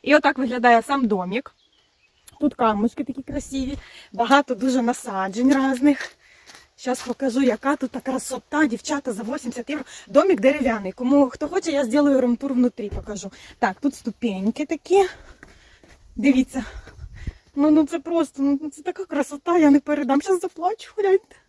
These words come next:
Тут, коротше, ще, е, лампочки є, гірлянди, вечором, коли стемніє. Тут два кресла-качалка, мангал. Це така зона, тут сидіть.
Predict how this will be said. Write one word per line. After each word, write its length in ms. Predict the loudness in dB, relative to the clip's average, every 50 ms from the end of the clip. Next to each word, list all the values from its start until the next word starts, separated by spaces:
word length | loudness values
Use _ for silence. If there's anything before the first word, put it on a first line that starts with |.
| _ _ _ _ _ _ _ _ _ _ -20 -20 _ _ _ _ _ _ _ _ _ -20 -18 -18 -18 -6 0
Тут, 160 | 0 0 2
коротше, 380 | 2 4 4 4 4 4 -2 -4
ще, 300 | -4 -4 -2 0 0 2
е, 40 | 2
лампочки 560 | 4 4 4 4 4 2 -2 -6 -6 -2 0
є, 180 | 2 2 4 2
гірлянди, 640 | 2 0 0 0 0 0 0 0 0 0 2 4 4
вечором, 420 | 6 4 4 2 0 -4 -4 -2
коли 200 | 0 0 0 0
стемніє. 540 | 0 0 0 2 2 4 2 2 0 0 0
Тут 140 | -2 -2 -2
два 160 | 0 -2 -2
кресла-качалка, 1000 | 0 0 0 0 0 -2 -2 -2 -2 -2 -2 -6 -8 -8 -8 -8 -2 0 0 0 0 0 -6 -12 -16 -16 -16 -6
мангал. 680 | 0 2 4 4 2 2 0 0 0 2 2 0 -2 -4 -6 -12 -20 _ _ _ _ -10
Це 120 | -8 -6
така 240 | -6 -4 -4 -4 -2
зона, 280 | 0 0 2 2 2
тут 200 | 0 0 -4 -6
сидіть. 600 | -6 -6 -6 -6 -6 -6 -4 -4 -4 -4 -4 -10